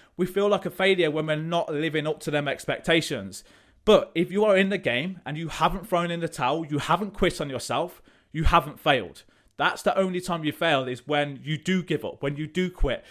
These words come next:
And there might be moments where you consider it, and that's okay. That's normal. Just like I had in the marathon, fifteen, sixteen miles. Like, it crossed my mind,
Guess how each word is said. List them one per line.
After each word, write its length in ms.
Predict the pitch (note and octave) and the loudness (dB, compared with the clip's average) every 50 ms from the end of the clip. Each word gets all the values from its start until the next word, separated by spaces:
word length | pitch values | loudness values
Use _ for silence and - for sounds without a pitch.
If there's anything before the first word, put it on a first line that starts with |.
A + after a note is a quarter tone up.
| - - _ _ _ _ _ - | -20 -20 _ _ _ _ _ -4
And 160 | D3+ D#3+ E3 | -4 -2 -2
there 80 | E3+ E3+ | 0 0
might 220 | F3+ F#3+ F#3+ F#3 | 0 0 0 0
be 80 | F#3 F3+ | 0 0
moments 480 | F3 F3+ F#3 F#3+ F3+ D#3+ D3 - - | 2 4 4 4 2 0 -4 -6 -4
where 460 | D3+ E3 D#3+ D#3 D3+ D3 D3 - - C#3 | 0 4 6 6 6 6 4 0 -4 -8
you 140 | C#3 E3 D3+ | -8 -8 -6
consider 480 | - F3 C#3+ - - F#3 F3 D#3 A#2+ | -6 -6 -4 0 0 0 2 0 -2
it, 140 | G#2+ - - - - - | -2 -4 -6 -10 -16 -12
and 100 | C#3+ E3+ | -10 -10
that's 180 | E3 D#3+ - F#3 | -8 -4 -2 -2
okay. 420 | D#3+ - - G3 E3 C3 G2+ - - | -2 0 0 -2 -2 -2 -4 -6 -8
That's 200 | D3+ D#3 - - | -8 -8 -8 -8
normal. 460 | D3+ D#3 D#3+ E3 D3 A2 G2 - _ - - _ _ | -8 -6 -6 -6 -6 -8 -10 -12 _ -20 -20 _ _
Just 220 | - D3 D3 - | -4 -4 -2 0
like 200 | E3+ D#3 D3+ - | 0 -2 0 0
I 120 | E3 E3 D#3+ | -2 -2 -2
had 320 | D#3 D#3 C#3 C3 - - - - - - _ _ _ _ _ _ _ - | 0 0 -2 -2 -2 -6 -12 -20 -20 -20 _ _ _ _ _ _ _ 0
in 140 | D3 D#3 D3+ | 2 2 2
the 80 | D3 | 2
marathon, 500 | D3+ D3+ D#3 D3+ C#3+ - A#2+ G2 F#2 F#2 - _ _ _ _ _ _ _ _ - - - | 4 4 4 4 2 -2 -6 -10 -10 -12 -18 _ _ _ _ _ _ _ _ -20 -4 0
fifteen, 340 | - E3 E3 - D#3 D3 C#3+ | 2 2 2 2 0 -2 -2
sixteen 380 | - E3+ - - - D3 C#3 | -2 -6 -6 -6 -8 -8 -6
miles. 480 | C#3+ D#3 D#3+ D#3 B2 G2+ F#2+ - - - | -2 -2 0 0 0 -2 -4 -8 -4 -2
Like, 200 | C#3 C#3 - - - | -2 -2 -2 -4 -6
it 160 | D#3+ - - | -8 0 4
crossed 300 | - F3+ F#3 F3+ - - | 6 6 6 4 0 0
my 100 | E3 E3 | 0 2
mind, 480 | D#3+ E3+ F3+ E3+ C#3 F#2+ F#2+ F#2+ - | 2 2 2 2 2 0 -4 -8 -14